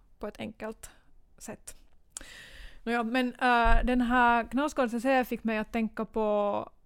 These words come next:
eh, Karolina Ramqvists Det är natten,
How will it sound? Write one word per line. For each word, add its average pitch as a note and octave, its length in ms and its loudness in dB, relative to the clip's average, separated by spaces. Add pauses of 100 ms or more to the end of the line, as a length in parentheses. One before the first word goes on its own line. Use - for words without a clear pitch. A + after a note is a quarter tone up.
eh, G3+ 640 -6
Karolina A#3 320 -2
Ramqvists G#3+ 640 -2
Det G#3+ 120 -6
är G#3+ 60 -2
natten, A3+ 540 -4